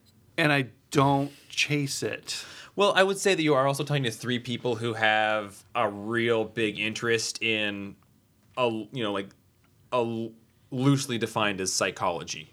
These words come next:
Speaker 2: or, like,
Speaker 1: Yeah, but
Speaker 2: yeah,
Speaker 1: these
Speaker 2: inter-
Speaker 1: sound awesome to me.
Speaker 2: Yeah, th-, th-, yeah, no, and it is, it is super, super awesome. But I mean, like, that is a thing that we're all, like, super into is, like, sort of introspective,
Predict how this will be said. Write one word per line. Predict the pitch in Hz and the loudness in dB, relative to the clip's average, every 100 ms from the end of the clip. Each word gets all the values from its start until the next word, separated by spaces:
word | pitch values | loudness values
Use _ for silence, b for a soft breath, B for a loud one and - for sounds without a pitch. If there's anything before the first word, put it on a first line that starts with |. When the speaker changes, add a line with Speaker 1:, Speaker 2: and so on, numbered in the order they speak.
| - | -8
Speaker 2:
or, | 110 | -2
like, | 107 101 | 0 4
Speaker 1:
Yeah, | 269 | 6
but | 135 | 4
Speaker 2:
yeah, | 104 107 | 2 4
Speaker 1:
these | 277 143 151 | 4 2 0
Speaker 2:
inter- | 135 | -2
Speaker 1:
sound | - - | -4 2
awesome | 214 254 - 127 113 | 2 2 0 -4 -4
to | |
me. | 107 107 101 | -4 -4 6
Speaker 2:
Yeah, | 214 180 | 6 6
th-, | 170 208 | 4 4
th-, | 208 220 | 4 4
yeah, | 214 135 | 2 2
no, | 165 | 2
and | 175 | 4
it | 185 | 4
is, | 202 165 | 2 4
it | 190 | 4
is | 180 | 4
super, | - 180 151 | 0 0 0
super | 139 143 135 | 0 2 4
awesome. | 127 127 123 110 127 | 4 2 0 -2 2
But | 127 | 2
I | 127 | 2
mean, | 127 | 2
like, | 123 120 | 0 2
that | 135 139 | 2 2
is | 131 123 | 0 -2
a | |
thing | 117 123 117 | -2 -2 0
that | 110 | 0
we're | 113 113 | 4 4
all, | 107 104 | 4 0
like, | 104 | -4
super | - - 110 110 | -4 -4 -2 -2
into | 104 104 104 101 98 | -4 -4 -4 -2 -2
is, | 101 | -2
like, | 101 95 98 - - - b b b b | 0 0 -2 -8 -12 -14 b b b b
sort | - - 123 117 | -6 0 4 4
of | 113 | 2
introspective, | 120 113 113 110 - 113 104 - 110 107 104 104 98 104 | 0 -4 -2 -4 2 0 0 0 2 2 2 -2 -4 -12